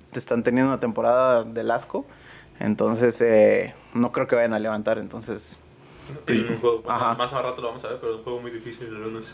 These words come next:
Speaker 1: Sí, así es. Entonces, el siguiente partido es precisamente los adorados Saints de Arlene recibiendo a los Panthers. Ahí yo ya no sé qué <laughs> pensar,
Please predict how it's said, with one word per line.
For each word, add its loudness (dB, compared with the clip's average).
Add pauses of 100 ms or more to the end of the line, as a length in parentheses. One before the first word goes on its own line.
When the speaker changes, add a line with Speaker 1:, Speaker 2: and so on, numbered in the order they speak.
(160)
Speaker 1:
Sí, 2 (240)
así 0
es. 0 (500)
Entonces, 0
el 2
siguiente 0
partido 4
es 4
precisamente -2
los 0
adorados 2
Saints 0
de 4 (500)
Arlene 2 (360)
recibiendo 4
a 4
los -2
Panthers. -4 (800)
Ahí 6
yo 8
ya 8
no 2
sé 0
qué 2
<laughs> -
pensar, 2